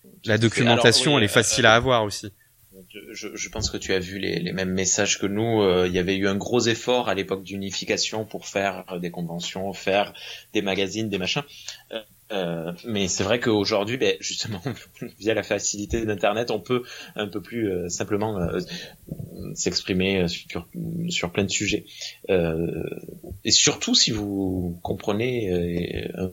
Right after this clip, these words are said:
Speaker 2: un peu l'anglais, il y a pas mal de, de, de podcasts et de vidéos en anglais.
Speaker 1: Ouais, surtout
Speaker 2: Mais
Speaker 1: sur la
Speaker 2: il y a
Speaker 1: technique.
Speaker 2: pas mal de,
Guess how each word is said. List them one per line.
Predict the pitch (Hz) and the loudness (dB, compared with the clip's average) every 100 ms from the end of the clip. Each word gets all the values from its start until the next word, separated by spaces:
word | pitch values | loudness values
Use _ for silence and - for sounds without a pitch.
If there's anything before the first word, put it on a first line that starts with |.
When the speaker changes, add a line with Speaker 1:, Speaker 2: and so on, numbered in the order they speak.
| - | -4
Speaker 2:
un | |
peu | 90 123 | 0 2
l'anglais, | 113 98 90 98 | 2 0 -2 -4
il | 101 | -4
y | |
a | 87 | -4
pas | - | -2
mal | 107 107 | -2 -2
de, | 92 85 90 | 0 0 0
de, | 87 85 90 - - - - | -2 -4 -6 -10 -12 -14 -12
de | - - | -6 -4
podcasts | - - - - - - | -4 -4 -4 -4 -4 -2
et | - | 0
de | - | 0
vidéos | 90 87 - - - - | 0 2 2 0 -2 -4
en | 104 | -2
anglais. | 95 85 87 - 101 | 2 2 0 -4 2
Speaker 1:
Ouais, | 101 104 - - - | 4 4 0 -12 -6
surtout | - 113 131 | 0 4 4
Speaker 2:
Mais | |
Speaker 1:
sur | 123 131 | 4 2
la | |
Speaker 2:
il | 107 | 4
y | |
a | 101 | 2
Speaker 1:
technique. | - | 2
Speaker 2:
pas | 170 | -2
mal | 180 254 247 | -2 -6 -8
de, | 180 123 110 104 | -10 -6 -2 -4